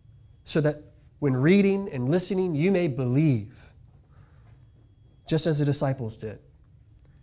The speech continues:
that Jesus is the Son of God who's been risen from the dead, and that by believing, you would have life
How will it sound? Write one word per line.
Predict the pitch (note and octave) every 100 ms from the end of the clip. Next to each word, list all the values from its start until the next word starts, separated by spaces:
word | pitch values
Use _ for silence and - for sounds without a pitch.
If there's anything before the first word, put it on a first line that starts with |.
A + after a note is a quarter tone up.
| - - - -
that | A#2+
Jesus | C3+ C#3 C#3+
is | D3
the | C#3+
Son | C#3+ D3
of | C#3
God | D3 D3+
who's | D3
been | C#3 C3+
risen | D#3+ C#3+
from | B2+ C3+
the | B2+
dead, | A#2 G2+ - - - - - - - - - - - - - -
and | C#3+
that | C#3
by | C#3
believing, | C#3 C#3+ E3+ F#3+ C#3+ B2
you | C#3
would | C#3
have | B2+
life | C3 D3 E3 D#3 -